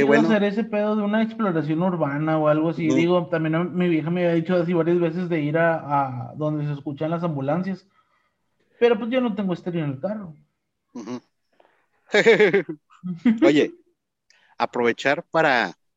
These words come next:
Speaker 2: agradecer a toda la raza que todavía está ahorita aquí con nosotros aguantándonos. Eh, no todos los programas son de terror, pero pues si les gusta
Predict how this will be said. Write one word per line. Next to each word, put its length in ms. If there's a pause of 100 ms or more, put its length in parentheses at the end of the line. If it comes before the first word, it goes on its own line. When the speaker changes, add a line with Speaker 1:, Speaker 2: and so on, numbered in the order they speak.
(500)
Speaker 2:
agradecer 460
a 60
toda 180
la 100
raza 240
que 120
todavía 180
está 200
ahorita 300 (300)
aquí 140
con 120
nosotros 320
aguantándonos. 640 (640)
Eh, 580 (200)
no 180
todos 160
los 100
programas 360
son 120
de 60
terror, 300
pero 140
pues 160
si 80
les 160
gusta 360